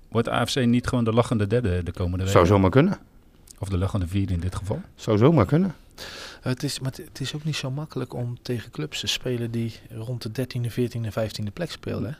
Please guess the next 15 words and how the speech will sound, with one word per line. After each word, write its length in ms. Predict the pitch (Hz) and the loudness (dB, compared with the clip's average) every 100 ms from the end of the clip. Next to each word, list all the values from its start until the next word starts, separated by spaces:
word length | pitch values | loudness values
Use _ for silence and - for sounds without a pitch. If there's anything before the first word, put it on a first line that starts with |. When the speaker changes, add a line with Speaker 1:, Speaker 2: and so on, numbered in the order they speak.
| - | -8
Speaker 3:
Dus 240 | 139 123 | -2 0
Speaker 2:
Nee. 100 | 107 | 0
Speaker 3:
je, 200 | 113 117 | 0 -2
je, 160 | 117 117 | -2 -2
je, 220 | 120 113 | -4 -4
ja, 240 | 127 120 117 | -4 -2 -4
dat, 500 | 123 - - - - | -6 -8 -16 -16 -10
want 140 | 123 | -4
dat, 120 | 127 - - | -2 -4 -6
dat, 260 | 120 - 127 | -6 -6 -8
dat 160 | 123 | -6
zijn 180 | - 123 | -4 -4
clubs, 260 | 147 147 - | -4 -4 -4
dat, 320 | 110 - - | -4 -4 -6
dat, 160 | 117 | -6